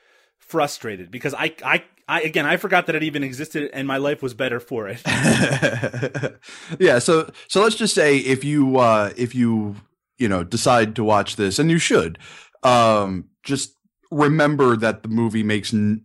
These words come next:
Speaker 2: zero sense until the, uh, until the title screen.
Speaker 1: Which comes right now. We get the opening title scene, which says, "Weasels rip my flesh."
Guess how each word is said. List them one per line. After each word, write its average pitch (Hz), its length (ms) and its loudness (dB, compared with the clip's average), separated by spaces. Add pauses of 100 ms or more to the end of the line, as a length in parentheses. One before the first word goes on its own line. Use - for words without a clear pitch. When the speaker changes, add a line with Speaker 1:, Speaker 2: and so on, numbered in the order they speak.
Speaker 2:
zero 110 580 2
sense 95 520 -4 (100)
until 101 720 0
the, 98 360 -2
uh, 85 400 -2 (220)
until 104 320 0
the 92 80 -2
title 85 320 -6
screen. 80 460 -12 (280)
Speaker 1:
Which 233 180 -4
comes 269 240 4
right 277 160 6
now. 254 240 2
We 170 80 0
get 226 160 -2
the 220 180 -8
opening 247 440 2
title 240 320 2
scene, 170 260 -6
which 156 160 -6
says, 160 240 -4
"Weasels 202 560 -6
rip 170 240 -4
my 185 160 -4
flesh." 175 760 -8